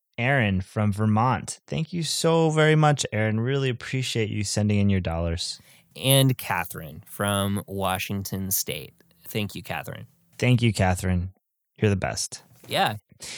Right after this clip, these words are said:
Speaker 1: If you too want to donate money to the Extra Environmentalist podcast, you think that this show has brought you value to your life, you know, maybe not a whole Bitcoin, but maybe a part of a Bitcoin, feel free to head over to our website at extra environmentalist dot com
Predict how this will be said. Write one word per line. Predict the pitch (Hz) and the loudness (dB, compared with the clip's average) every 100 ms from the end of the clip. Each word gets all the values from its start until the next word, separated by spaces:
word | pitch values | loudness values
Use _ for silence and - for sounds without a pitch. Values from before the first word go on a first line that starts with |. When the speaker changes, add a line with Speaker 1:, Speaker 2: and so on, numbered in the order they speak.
| - | 2
Speaker 1:
If | 131 120 | 4 8
you | 175 | 6
too | 202 220 226 | 6 6 6
want | 139 117 110 | 8 8 6
to | |
donate | 107 113 113 107 | 6 6 6 4
money | 107 107 107 | 4 4 2
to | - | 2
the | 107 | 2
Extra | 101 - 104 | 2 0 2
Environmentalist | 104 104 101 104 101 | 2 2 2 0 -2
podcast, | - 101 98 101 - | -2 -4 -2 -2 2
you | 175 | 0
think | - 165 165 | 2 2 4
that | 135 127 | 2 2
this | 156 | 2
show | - 156 143 | 4 4 6
has | 135 113 | 6 4
brought | 117 131 135 - | 4 6 6 2
you | |
value | 120 123 123 127 | 4 6 8 6
to | 123 - | 4 4
your | 123 | 4
life, | 120 120 123 | 6 6 4
you | 113 | 2
know, | 104 | 2
maybe | 104 120 117 | 2 2 4
not | 117 110 | 2 2
a | |
whole | 101 113 | 2 2
Bitcoin, | 101 123 - 131 127 | 2 0 2 4 4
but | 107 | 4
maybe | 107 104 | 2 2
a | 98 | 0
part | - 135 | 2 2
of | 151 | 4
a | 160 | 2
Bitcoin, | 165 156 - 160 160 - - - - _ | 2 0 2 4 4 0 -10 -20 -20 _
feel | _ - 190 | _ 2 4
free | 185 180 | 4 6
to | 143 | 6
head | 127 147 | 6 6
over | 143 135 | 6 4
to | 127 123 | 4 4
our | 113 | 6
website | 107 107 110 104 | 4 4 4 4
at | 101 | 4
extra | 98 - 101 | 2 2 2
environmentalist | 98 98 95 95 | 4 2 2 -2
dot | - 92 | -2 -4
com | - 95 98 95 | -2 -2 0 0